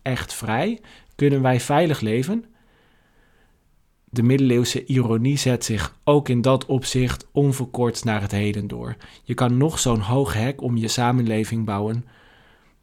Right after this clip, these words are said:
maar als wantrouwen en onderlinge verdeeldheid in het hart wonen, dan ben je toch niet veilig.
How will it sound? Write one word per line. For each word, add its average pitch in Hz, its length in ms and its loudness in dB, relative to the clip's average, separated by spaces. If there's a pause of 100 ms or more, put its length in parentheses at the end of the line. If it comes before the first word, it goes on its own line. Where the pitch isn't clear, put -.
(160)
maar 113 160 -2
als 107 220 -2
wantrouwen 131 760 2
en 110 160 -2
onderlinge 139 500 2
verdeeldheid 123 640 0
in 117 120 -2
het 117 100 -2
hart 120 260 -4
wonen, 120 340 0
dan 117 160 0
ben 113 120 2
je 110 100 0
toch - 260 -4
niet 131 180 0
veilig. 113 540 -4